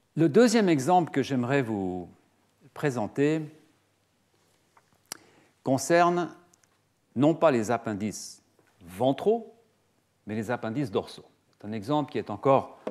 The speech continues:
plus, plus spectaculaire, qui est celui de, de la présence ou de l'absence, euh, des ailes. Donc, je vous disais auparavant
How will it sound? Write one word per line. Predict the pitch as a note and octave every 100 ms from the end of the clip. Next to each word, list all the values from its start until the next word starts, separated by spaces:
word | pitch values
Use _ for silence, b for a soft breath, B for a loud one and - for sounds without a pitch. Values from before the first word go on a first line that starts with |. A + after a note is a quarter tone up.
| B B B _ - - - -
plus, | E3 E3+ D#3+ C#3 B2 A2+ G#2+ G#2 - F#2+ G2+ G2+
plus | D3+
spectaculaire, | E3 C3+ A2 G2 - F2 A#2+ C#3+ - b b b b b _
qui | -
est | A2+
celui | - A2+ C3+ C3+
de, | G#2+ F#2+ F#2 F2 F#2 - _ _ _ _ _ _ _ _ _ _ _ _ _ _ _ _
de | A2+
la | G#2+
présence | G2+ C3 A2 C#3+ D#3 - - - _ -
ou | B2+
de | G#2+
l'absence, | F2+ - - B2 C3+ - - _ _ _ _ _ _ _ _ _ G#2+
euh, | G2
des | F2+ F#2 F#2
ailes. | E2 - _ _ _ _ _ - b b b b -
Donc, | - _ -
je | -
vous | G2+
disais | A#2 D#3
auparavant | D#3+ B2 G#2 F#2+ D3+ G3 A3 F#3